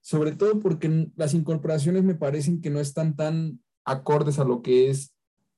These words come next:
este club. Por ejemplo, la, la, la incorporación del Mono Osuna, que, que apenas, este, se, se hizo oficial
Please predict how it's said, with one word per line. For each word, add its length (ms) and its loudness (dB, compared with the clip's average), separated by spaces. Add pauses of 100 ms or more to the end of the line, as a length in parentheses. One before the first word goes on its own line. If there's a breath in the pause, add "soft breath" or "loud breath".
(100)
este 320 0
club. 400 4
Por 120 4
ejemplo, 420 2
la, 300 4
la, 460 0 (600)
la 80 0
incorporación 680 2
del 120 2
Mono 260 2
Osuna, 380 0
que, 160 0 (1000)
que 120 -2
apenas, 520 0
este, 240 -2
se, 260 -6
se 100 -2
hizo 320 4
oficial 600 2